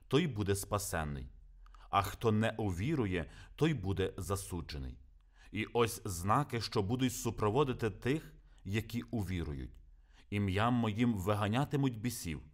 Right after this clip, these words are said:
говоритимуть новими мовами, братимуть гадюк руками, і хоч би випили що смертельне,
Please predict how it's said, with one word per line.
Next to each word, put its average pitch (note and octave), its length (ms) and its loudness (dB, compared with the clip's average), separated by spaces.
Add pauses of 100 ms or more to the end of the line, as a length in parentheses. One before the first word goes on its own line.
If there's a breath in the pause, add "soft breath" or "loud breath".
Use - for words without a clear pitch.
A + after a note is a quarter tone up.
(460 soft breath)
говоритимуть G#2 800 2
новими G2+ 440 4
мовами, G2+ 560 2 (360 soft breath)
братимуть B2 600 6
гадюк G2+ 520 0
руками, G#2 500 2 (300 loud breath)
і A#2+ 140 2
хоч D3 340 0
би B2+ 380 4
випили B2 600 2
що D#3 240 0
смертельне, F2+ 760 0